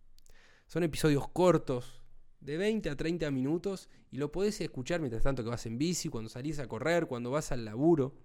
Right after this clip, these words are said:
o mientras tanto que haces algo y no, no te requiere tanta concentración.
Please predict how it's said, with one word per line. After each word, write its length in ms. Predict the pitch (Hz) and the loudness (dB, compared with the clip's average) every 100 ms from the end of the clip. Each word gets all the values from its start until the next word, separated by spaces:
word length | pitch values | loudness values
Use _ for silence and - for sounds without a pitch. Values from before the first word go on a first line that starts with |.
| - _ - - - | -20 _ -20 -20 -10
o 80 | - | 0
mientras 380 | 196 208 208 - | 2 8 8 8
tanto 260 | 269 269 147 | 4 4 2
que 80 | |
haces 260 | 123 170 - | 0 0 2
algo 540 | 151 190 117 104 - - - _ | 2 4 2 -2 -8 -14 -20 _
y 40 | 117 | -2
no, 120 | 156 | 0
no 320 | 170 120 139 | 0 -2 -4
te 120 | 139 | -2
requiere 340 | 120 107 139 131 | -4 -2 -4 -2
tanta 320 | 139 147 139 | -2 -2 -2
concentración. 680 | 113 107 120 - - 170 | -4 -6 -8 -8 -4 -4